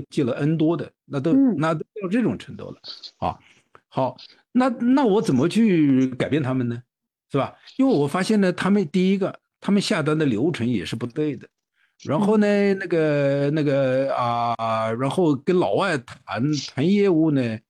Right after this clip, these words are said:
Speaker 1: 说实在，东一下西一下，很多业务被他们一谈就谈跑掉了，是不是？好。
Speaker 2: 嗯。
Speaker 1: 那你怎么改变呢？如果说你一来就把他们骂一顿，那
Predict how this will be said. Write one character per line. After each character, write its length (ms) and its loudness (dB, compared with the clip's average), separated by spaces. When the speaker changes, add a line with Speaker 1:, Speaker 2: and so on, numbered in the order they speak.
Speaker 1:
说 180 0
实 140 0
在， 160 0
东 320 2
一 20 2
下 200 -2
西 260 0
一 20 0
下， 220 -2
很 160 -2
多 100 2
业 160 2
务 160 4
被 160 0
他 60 0
们 160 2
一 80 2
谈 240 -4
就 80 0
谈 220 -4
跑 200 -10
掉 140 -4
了， 260 -12
是 160 -4
不 60 0
是？ 180 -2
好。 140 -2
Speaker 2:
嗯。 280 0
Speaker 1:
那 60 2
你 80 2
怎 140 0
么 80 2
改 160 0
变 180 2
呢？ 80 2
如 160 2
果 80 2
说 100 2
你 160 2
一 60 2
来 220 0
就 100 0
把 80 0
他 80 2
们 80 2
骂 300 0
一 40 2
顿， 380 0
那 80 0